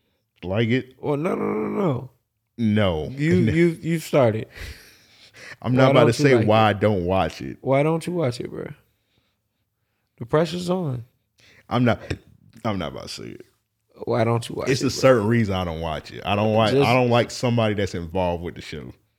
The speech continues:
Speaker 2: Okay.
Speaker 1: I think somebody that's involved with the show is a cornball and they're a bed wench.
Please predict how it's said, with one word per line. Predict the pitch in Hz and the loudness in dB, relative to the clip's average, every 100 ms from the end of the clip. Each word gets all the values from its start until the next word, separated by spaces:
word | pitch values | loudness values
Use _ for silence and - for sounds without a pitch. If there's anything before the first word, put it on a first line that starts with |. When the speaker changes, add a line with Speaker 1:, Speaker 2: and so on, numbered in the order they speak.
| _ _ _ - | _ _ _ -12
Speaker 2:
Okay. | 131 - - 160 165 _ - | -12 -10 -14 -14 -20 _ -10
Speaker 1:
I | 98 | -4
think | 123 123 | 0 0
somebody | - 113 110 107 98 | 0 2 2 2 0
that's | 92 95 | -4 -6
involved | 92 95 98 101 | -4 -2 0 0
with | 87 | -4
the | |
show | 87 98 95 85 | -6 -6 -6 -6
is | 80 | -10
a | 76 69 | -12 -14
cornball | - 110 113 104 95 101 101 73 | -10 -4 -4 -4 -4 -4 -4 -8
and | 82 | -10
they're | 87 73 | -10 -10
a | |
bed | 71 90 92 73 | -10 -8 -6 -6
wench. | 62 69 - - | -10 -16 -18 -20